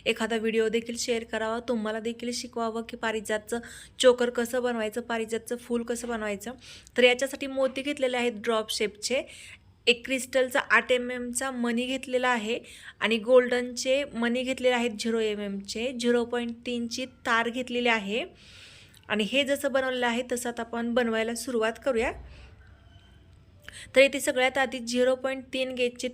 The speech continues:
तार आपल्याला घ्यायची आहे आणि ती जवळपास आपल्याला तीस सेंटीमीटर एवढी घ्यायची आहे. कमी पडली तर आपण नंतर त्याला जोडू शकतो,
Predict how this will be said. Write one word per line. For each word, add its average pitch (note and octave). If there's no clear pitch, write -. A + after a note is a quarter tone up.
तार A#3+
आपल्याला A3+
घ्यायची A#3+
आहे G#3+
आणि A3
ती C#4
जवळपास B3+
आपल्याला A#3+
तीस C#4
सेंटीमीटर B3
एवढी A#3+
घ्यायची B3
आहे. G#3+
कमी B3+
पडली B3+
तर B3+
आपण B3
नंतर A#3+
त्याला A#3
जोडू A#3+
शकतो, B3